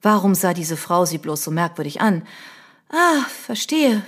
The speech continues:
wie ungewöhnlich, dass wir davon noch gar nichts gehört haben.“ Mel fragte sich, ob man von ihr erwartete,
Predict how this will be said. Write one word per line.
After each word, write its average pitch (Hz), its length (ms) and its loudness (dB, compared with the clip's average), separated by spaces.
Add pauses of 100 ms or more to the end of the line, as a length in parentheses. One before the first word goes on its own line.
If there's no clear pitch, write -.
wie - 100 -14
ungewöhnlich, 214 840 2
dass 185 200 -10
wir 196 80 -10
davon 185 400 0
noch 165 200 -8
gar 180 180 -2
nichts 175 200 -6
gehört 208 340 -2
haben.“ 202 280 2 (880)
Mel 233 220 4
fragte 233 460 0
sich, 202 240 -2
ob 190 160 -4
man 180 140 -2
von 170 180 -6
ihr 214 160 0
erwartete, 175 640 0